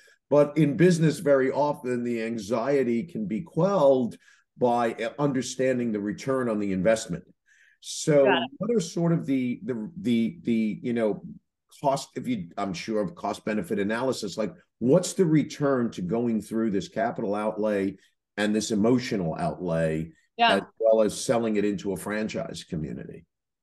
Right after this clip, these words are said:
Speaker 2: Yeah, you know, I'll, I'll take this in two parts. And this is something we work with brands all the time is, is, is actually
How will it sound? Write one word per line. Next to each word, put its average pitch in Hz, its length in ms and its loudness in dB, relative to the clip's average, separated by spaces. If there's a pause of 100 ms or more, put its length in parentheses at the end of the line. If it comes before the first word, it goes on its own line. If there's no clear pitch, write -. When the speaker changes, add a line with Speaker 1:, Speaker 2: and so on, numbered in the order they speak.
(100)
Speaker 2:
Yeah, 277 280 6
you 247 140 4
know, 254 140 4
I'll, 247 220 4
I'll 247 140 2
take 254 180 -2
this 277 160 -4
in 233 100 0
two 240 140 -4
parts. 226 360 0
And 214 100 0
this 214 180 -2
is 214 80 -12
something 214 380 0
we 208 120 0
work 196 300 0
with 208 220 -4
brands 196 320 0
all 185 100 2
the 190 80 -4
time 202 320 -2
is, 180 320 -4
is, 175 240 -6 (180)
is 185 320 0 (120)
actually 196 340 -4